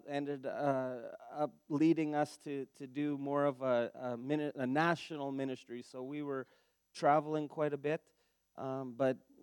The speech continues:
also being really blessed in so many ways. And, uh, those were six years of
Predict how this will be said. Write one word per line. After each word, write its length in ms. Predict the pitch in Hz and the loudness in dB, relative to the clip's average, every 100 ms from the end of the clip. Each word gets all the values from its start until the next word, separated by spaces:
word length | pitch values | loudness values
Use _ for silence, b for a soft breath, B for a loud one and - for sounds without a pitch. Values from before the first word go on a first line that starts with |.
| 147 | -10
also 600 | 143 139 - 143 131 117 - 131 | -10 -10 -8 -6 -6 -10 -16 -10
being 360 | 143 147 135 123 _ - | -6 -4 -6 -10 _ -14
really 360 | 131 170 170 151 | -4 0 0 0
blessed 540 | 131 131 139 - - _ _ _ | 0 0 0 -6 -20 _ _ _
in 140 | - 135 | -6 -4
so 220 | - 147 | -2 -2
many 240 | 143 139 | 0 -2
ways. 480 | 120 139 127 110 - _ _ _ B B B B - | 0 2 2 -2 -12 _ _ _ B B B B -4
And, 460 | 135 135 135 131 117 101 127 | 2 4 4 0 -6 -12 -6
uh, 240 | 120 120 | -2 0
those 300 | 113 135 127 | 0 -2 -2
were 180 | 135 127 | -2 -4
six 480 | 120 - 160 147 - | -4 -6 -6 -6 -4
years 320 | 151 151 127 | 0 0 0
of 160 | 135 | -6